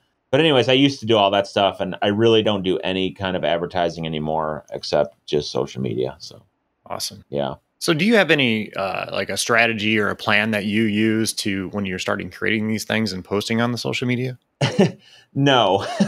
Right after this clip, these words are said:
Speaker 2: Okay.
Speaker 1: <laughs> I, uh, I get asked that a lot, like, "What do you post?" Like, I literally have no formula for what I do, or Instagram as a whole is so much different than it used to be. Now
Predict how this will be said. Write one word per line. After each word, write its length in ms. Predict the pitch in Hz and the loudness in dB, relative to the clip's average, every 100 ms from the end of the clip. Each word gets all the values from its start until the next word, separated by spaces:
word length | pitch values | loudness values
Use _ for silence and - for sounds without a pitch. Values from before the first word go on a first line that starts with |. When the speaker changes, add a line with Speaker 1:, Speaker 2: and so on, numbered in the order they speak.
| - | -2
Speaker 2:
Okay. 260 | 113 139 139 | -2 0 0
Speaker 1:
<laughs> 60 | - | 4
I, 200 | 139 143 | 6 8
uh, 340 | 139 127 123 107 | 8 8 6 4
I 160 | 135 147 | 4 4
get 180 | 151 | 2
asked 320 | 113 135 139 139 | 2 2 2 2
that 120 | 127 | 4
a 60 | |
lot, 280 | 120 120 117 | 6 6 6
like, 260 | 104 104 - | 4 0 -2
"What 260 | - 107 113 | -2 0 2
do 40 | |
you 180 | 113 110 | 2 0
post?" 380 | - 110 107 107 | 0 2 2 0
Like, 120 | 110 | 0
I 140 | 113 117 | 2 4
literally 420 | 117 113 117 110 | 4 4 6 4
have 180 | 107 92 | 2 0
no 540 | 95 95 95 92 90 | 0 2 2 0 -2
formula 580 | - 113 113 107 101 98 | -2 0 2 2 4 2
for 160 | 101 101 | 2 0
what 180 | 98 | 2
I 120 | 95 90 | 2 2
do, 320 | 90 90 90 | 2 4 4
or 360 | 87 82 78 - _ _ - | 2 2 -2 -8 _ _ -2
Instagram 560 | 147 143 143 135 123 | -2 0 2 2 2
as 80 | 113 | 0
a 80 | 104 | 0
whole 300 | 107 107 107 | 2 4 4
is 140 | 98 | 2
so 240 | - 120 110 | 0 0 2
much 280 | 107 - - | 0 0 0
different 340 | 104 101 87 | 0 0 -4
than 100 | 92 | -4
it 100 | 87 | -2
used 260 | 78 95 92 | -2 -2 -4
to 60 | 76 | -4
be. 160 | 80 | -2
Now 480 | 85 95 101 101 101 | 0 0 0 0 0